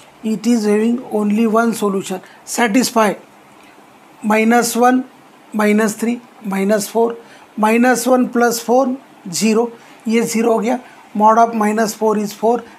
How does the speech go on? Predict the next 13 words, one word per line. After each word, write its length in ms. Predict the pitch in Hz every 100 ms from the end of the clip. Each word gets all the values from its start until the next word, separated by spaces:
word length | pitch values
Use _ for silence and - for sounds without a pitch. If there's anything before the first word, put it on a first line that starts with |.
| -
and 200 | 214 185
four 220 | - 214
equal 320 | 202 - 196 185
to 100 | 269 202
four 180 | 202 175
आ 40 |
गया। 160 | 156 160 - - - -
Equation 600 | - 185 180 - 170 180 185 196
is, 800 | 214 240 269 285 320 349 - - - - - - -
अरे 300 | 202 220 233 233
equation 800 | 185 - 208 214 214 226 208 208
is 840 | 214 226 254 277 294 330 370 - - - - -
satisfied। 1700 | - - 196 185 - 226 233 254 262 285 294 - - - 165 165